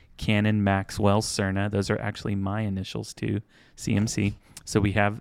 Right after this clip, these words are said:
that. He's, uh, a red Corgi. And if you wanna follow him on Instagram, you can go to Canon underscore the underscore Corgi.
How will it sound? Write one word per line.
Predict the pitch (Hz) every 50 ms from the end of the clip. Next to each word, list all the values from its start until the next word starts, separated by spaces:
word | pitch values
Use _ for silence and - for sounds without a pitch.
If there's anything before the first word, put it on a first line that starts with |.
| - -
that. | 113 104 98 92 95 104 - -
He's, | - 110 104 101 - - - - - - - - - -
uh, | - 110 104 104 - -
a | 113 107 104 104 -
red | - 110 104 101 101 104 113 117 -
Corgi. | - - 113 110 107 101 107 110 117 131 139 - - - - - - _ _ -
And | 110 107 104 101 98
if | 98 -
you | 110 110
wanna | 110 107 -
follow | - 104 101 104 101
him | 98 98
on | -
Instagram, | - 123 120 - - 135 147 151 151 139
you | 110 101
can | - 117
go | 104 107 101
to | - - 110 101
Canon | - - - 143 143 147 151 151 151 151 151 151 - _ -
underscore | 120 120 117 120 113 - - - 113 113 110 110 107 107
the | 98 104 104 104 107 107 107 - -
underscore | 104 101 98 98 - - - 110 107 104 104
Corgi. | - - - - - - - - -